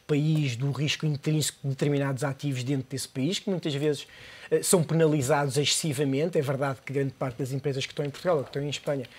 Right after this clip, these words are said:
têm, obviamente, uma dependência muito forte das economias domésticas, mas também existem ativos ou empresas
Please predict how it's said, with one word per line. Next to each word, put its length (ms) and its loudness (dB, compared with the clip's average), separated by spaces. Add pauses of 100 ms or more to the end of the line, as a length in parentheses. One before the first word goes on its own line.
(280)
têm, 160 6
obviamente, 400 4
uma 80 0
dependência 480 -2
muito 180 -4
forte 320 -4
das 160 -4
economias 480 -4
domésticas, 560 -6 (320)
mas 100 2
também 240 0
existem 340 0
ativos 420 0
ou 100 0
empresas 560 2